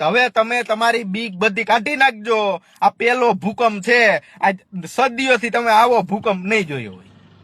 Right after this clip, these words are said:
કે આ ઉંમરે જયરાજસિંહ જાડેજાના સામેના નેતાને, અમ, જેલવાસમાં જાવું પડે.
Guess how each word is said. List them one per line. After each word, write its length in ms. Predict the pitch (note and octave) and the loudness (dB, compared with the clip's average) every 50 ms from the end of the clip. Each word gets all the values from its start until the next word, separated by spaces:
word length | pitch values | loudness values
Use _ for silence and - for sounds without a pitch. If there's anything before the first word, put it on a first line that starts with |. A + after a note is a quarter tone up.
| _ _ _ _ - _ _ _ _ _ _ _ _ _ _ _ _ _ _ _ _ _ _ _ _ _ _ _ _ _ _ - | _ _ _ _ -20 _ _ _ _ _ _ _ _ _ _ _ _ _ _ _ _ _ _ _ _ _ _ _ _ _ _ -4
કે 100 | - F3+ | -2 -2
આ 440 | - - F#3 G3+ A#3+ B3 A#3+ A#3+ - | -2 0 0 2 4 4 4 2 0
ઉંમરે 760 | G#3+ G3 G#3 G#3+ A3 A3+ A3 G#3+ G#3+ G#3+ A3+ A3+ A#3 A#3+ B3 | -4 -6 -6 -2 0 0 2 2 2 2 2 2 2 0 0
જયરાજસિંહ 920 | A#3 - _ _ _ _ - - D#3 F3+ G#3+ B3 A#3 - - - A3+ A3 F3+ | -4 -6 _ _ _ _ -12 -8 -4 0 0 0 0 -2 -8 -12 -10 -8 -2
જાડેજાના 760 | C#3 D3+ E3+ G3+ G#3+ A3 G3+ G3+ G3 G3+ F#3+ F#3+ F#3+ F3 - | 2 2 4 4 4 2 2 2 0 0 0 -2 -4 -4 -4
સામેના 440 | E3 E3 F#3 G3+ F#3+ F#3 F3+ E3+ D3 | -6 -8 -8 -6 -6 -6 -6 -6 -6
નેતાને, 680 | C#3 D3+ E3 F#3 F#3 E3 D#3 D#3 E3 F#3 G#3+ A#3 A#3+ A#3+ | -6 -8 -10 -8 -6 -6 -6 -4 -4 -4 -4 -4 -4 -4
અમ, 720 | A3+ - _ _ - C3 C#3+ C#3 C3 B2 A#2 A2 A2 G#2 | -6 -8 _ _ -14 -8 -6 -4 -4 -4 -6 -8 -12 -14
જેલવાસમાં 720 | G#2 A#2 D3 F3 F3+ D#3 D3+ D3 C3+ B2+ - - A#2 G#2+ G2+ | -8 -4 -2 -2 -2 -2 -4 -4 -6 -6 -8 -14 -18 -16 -10
જાવું 300 | G#2 C3 C3 B2+ A2+ F#2+ | -6 -6 -6 -6 -8 -12
પડે. 280 | - G2 F#2 - _ | -18 -20 -20 -20 _